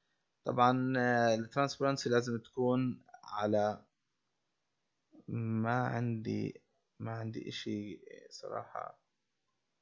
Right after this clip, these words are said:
يمكن يزبط. لازم يكون بي إن جي مفرغ،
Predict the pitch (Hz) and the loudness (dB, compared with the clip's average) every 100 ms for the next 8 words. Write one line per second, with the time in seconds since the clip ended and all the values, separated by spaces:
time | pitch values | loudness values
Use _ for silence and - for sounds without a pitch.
0 | _ _ _ _ - 110 - 107 113 113 | _ _ _ _ -20 -18 -12 -10 -10 -10
1 | - 117 - - _ _ _ _ _ _ | -6 -6 -8 -16 _ _ _ _ _ _
2 | _ _ _ _ _ _ _ _ _ _ | _ _ _ _ _ _ _ _ _ _
3 | _ _ _ _ _ _ _ _ 90 104 | _ _ _ _ _ _ _ _ -12 -2
4 | 123 135 135 123 - 143 135 127 120 117 | 2 2 2 -6 -4 -4 -2 0 0 0
5 | 117 120 120 107 - 104 107 | 0 -2 -2 -4 -4 0 2